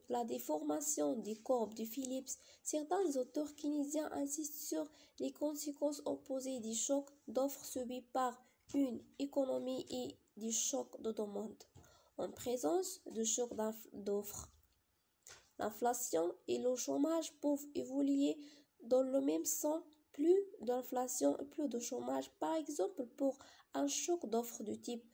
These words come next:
choc pétrolier, moins de chômage et une inflation maîtrisée dans le cas d'une baisse de prix de pétrole ou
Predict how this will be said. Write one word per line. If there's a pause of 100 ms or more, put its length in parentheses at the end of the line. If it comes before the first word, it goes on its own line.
(140)
choc
pétrolier, (440)
moins
de
chômage (140)
et (320)
une (240)
inflation (360)
maîtrisée (280)
dans
le
cas
d'une
baisse (220)
de
prix (360)
de
pétrole (160)
ou